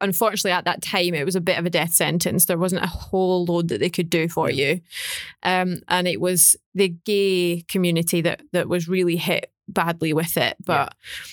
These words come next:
Speaker 1: obviously, many other people ha-, had sort of contracted it as well. Um, it was written by Jonathan Larson. Now, the story behind Jonathan Larson is very sad.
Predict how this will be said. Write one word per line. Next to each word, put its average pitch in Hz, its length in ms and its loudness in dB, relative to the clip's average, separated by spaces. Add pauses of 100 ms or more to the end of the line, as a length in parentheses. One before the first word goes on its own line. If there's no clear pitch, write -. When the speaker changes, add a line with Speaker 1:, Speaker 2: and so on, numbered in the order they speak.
(180)
Speaker 1:
obviously, 170 680 0 (280)
many 170 320 2
other - 160 0
people 170 480 0 (640)
ha-, 175 260 0
had 175 220 0
sort 151 200 2
of 165 220 -4
contracted 170 540 -2
it 170 100 0
as 170 100 -8
well. 170 360 0 (240)
Um, 196 180 0
it - 40 0
was 190 120 -2
written 262 420 0
by 214 540 0
Jonathan 190 420 0
Larson. 175 640 0 (480)
Now, 196 300 0 (160)
the 208 80 2
story 269 380 0
behind 214 340 0
Jonathan 185 340 0
Larson 185 380 0
is 165 140 0
very 202 420 0
sad. 170 540 -2